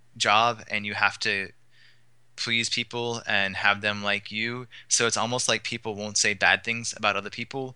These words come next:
and they're kinda touchy about who, you know, what prospects they'll say bad things about, especially if they wanna work maybe, you know, in, if you're like a, a, uh,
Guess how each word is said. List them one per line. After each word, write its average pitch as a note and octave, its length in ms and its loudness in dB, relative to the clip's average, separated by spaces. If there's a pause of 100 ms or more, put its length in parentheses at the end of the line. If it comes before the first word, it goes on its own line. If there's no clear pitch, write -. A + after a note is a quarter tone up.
(300)
and G#2+ 220 4
they're G#2+ 100 2
kinda A2 320 0 (560)
touchy A#2 380 2
about G#2 340 2 (580)
who, B2 300 -6
you - 80 -6
know, G#2+ 100 -2
what A2 200 0
prospects A2+ 580 2
they'll G#2 100 -4
say G#2 180 2
bad G2+ 240 2
things A2 200 -6
about, B2 280 2
especially A#2 400 2
if G#2 80 -4
they G#2+ 100 -4
wanna G2+ 240 -4
work G2+ 320 -4 (320)
maybe, G#2+ 540 4
you A2+ 100 2
know, G2 160 2
in, A2+ 400 -2 (460)
if A#2+ 120 -2
you're B2+ 120 8
like A#2+ 160 6
a, G#2 80 6 (140)
a, - 800 -6
uh, D2+ 760 -2